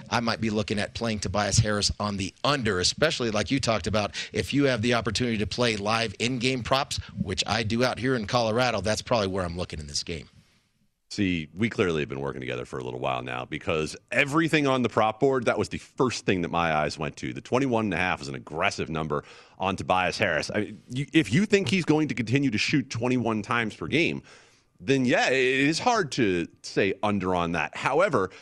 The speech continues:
Speaker 2: factor in a couple of things. As you said, the ankle in the first place, and if your handicap is that the Sixers are going to be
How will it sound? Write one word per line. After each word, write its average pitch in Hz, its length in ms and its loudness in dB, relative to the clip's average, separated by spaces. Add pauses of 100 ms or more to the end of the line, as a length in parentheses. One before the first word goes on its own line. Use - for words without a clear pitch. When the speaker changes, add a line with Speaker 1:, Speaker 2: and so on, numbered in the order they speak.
(220)
Speaker 2:
factor 202 340 2
in 180 80 2
a - 20 -2
couple 139 240 2
of 117 80 2
things. 69 360 -6 (200)
As 156 220 2
you 185 80 0
said, - 280 -2 (240)
the 240 140 -4
ankle 170 380 2
in 113 40 0
the 123 60 -2
first 147 280 -2
place, 87 300 0 (320)
and 123 300 2 (160)
if 202 180 0
your 226 160 4
handicap 143 760 0
is 104 220 0
that 107 280 0
the 107 60 -6
Sixers 120 580 -2
are 101 140 0
going 113 340 0
to 110 140 -4
be 107 400 0